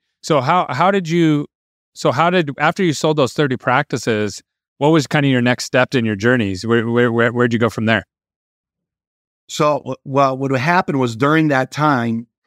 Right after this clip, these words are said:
Speaker 2: in the midst of, of that twenty-eight months of, uh, acceleration, I decided to get married.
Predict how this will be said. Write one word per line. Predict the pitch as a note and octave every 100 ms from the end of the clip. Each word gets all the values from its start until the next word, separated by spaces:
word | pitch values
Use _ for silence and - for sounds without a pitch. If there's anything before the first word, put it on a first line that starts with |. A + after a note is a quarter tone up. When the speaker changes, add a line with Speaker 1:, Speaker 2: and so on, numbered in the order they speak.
| _
Speaker 2:
in | C#3 C3+
the |
midst | C3 D3+ B2+ -
of, | B2+ A#2 G2+ -
of | C#3 B2 A#2 G#2 G2+ _ _ _ _ _ -
that | C3+ C3+ -
twenty-eight | - C3 C3 C3+ C3
months | B2+ C3 A#2
of, | A#2+ G#2+ G#2 G2
uh, | A#2 G#2+
acceleration, | A2+ - - C#3+ B2 C3 C3 -
I | A2+
decided | G2+ G#2+ - A#2+ A#2
to |
get | A2+ A2+
married. | G#2 B2 A#2+ E2+ G#2